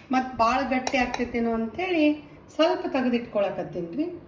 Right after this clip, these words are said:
ಈಗ ಇದೇನು ಪೌಡರ್ ಮಾಡೀನಲ್ಲ, ಈ ನೀರ್ನಾಗ ಹಾಕ್ತೇನೆ ನೋಡಿ ನಾನು. ಈಗ ಇದನ್ನ ಗಂಟು ಇಲ್ದಂಗ ಕರಗಿಸ್ತೇನೆ ರೀ. ಆಮೇಲೆ ಇದ್ರಾಗ ಸಕ್ರೆ ಹಾಕ್ಯವಲ್ಲ, ಅದು ಇದು ಎಲ್ಲ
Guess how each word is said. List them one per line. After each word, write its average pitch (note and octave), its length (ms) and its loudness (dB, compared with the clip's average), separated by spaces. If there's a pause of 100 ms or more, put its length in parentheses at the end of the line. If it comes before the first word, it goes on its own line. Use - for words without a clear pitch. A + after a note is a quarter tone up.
(360)
ಈಗ D4 140 6
ಇದೇನು D4 420 4
ಪೌಡರ್ C4+ 300 4
ಮಾಡೀನಲ್ಲ, C#4 480 4
ಈ D4+ 220 4
ನೀರ್ನಾಗ C4 500 4
ಹಾಕ್ತೇನೆ G#3+ 440 0
ನೋಡಿ D3+ 300 4
ನಾನು. D3+ 300 2 (3250)
ಈಗ D4 120 6
ಇದನ್ನ D4 280 6
ಗಂಟು D4 340 8
ಇಲ್ದಂಗ C4+ 400 4 (220)
ಕರಗಿಸ್ತೇನೆ A3+ 600 -2
ರೀ. D4+ 60 4
ಆಮೇಲೆ D#4 300 8
ಇದ್ರಾಗ C#4+ 200 2
ಸಕ್ರೆ D4 420 2
ಹಾಕ್ಯವಲ್ಲ, D4 460 4
ಅದು B3+ 280 2
ಇದು B3+ 300 -2
ಎಲ್ಲ A3+ 160 0